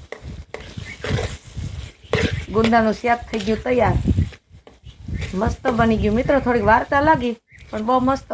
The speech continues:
બની ગયું ગુંદાનું શાક. ભરેલા ગુંદાનું પણ બનાવાય ને આવી રીતના પણ બનાવાય. આવી રીતના બનાવીએ ને તો ઓલો તેલમાં આપણે લેપ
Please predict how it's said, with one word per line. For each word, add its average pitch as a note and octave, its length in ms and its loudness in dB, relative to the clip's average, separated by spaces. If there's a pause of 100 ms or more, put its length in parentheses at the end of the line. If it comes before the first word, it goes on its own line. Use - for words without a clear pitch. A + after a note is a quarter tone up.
બની G3+ 280 2
ગયું E3+ 180 -2 (220)
ગુંદાનું G3+ 440 0
શાક. F#3 180 0 (1800)
ભરેલા B3 440 4
ગુંદાનું C4 440 2
પણ G#3 180 0
બનાવાય F#3+ 440 0 (640)
ને A3 80 0
આવી B3 240 4
રીતના A3 340 -2
પણ G3 180 -4
બનાવાય. G#3+ 440 4
આવી C#4 200 4
રીતના C#4 280 -2
બનાવીએ D#4+ 300 0
ને D#4 60 -4
તો C4+ 120 -2
ઓલો B3+ 200 2
તેલમાં C4 380 4
આપણે B3+ 260 0 (2250)
લેપ C4 140 6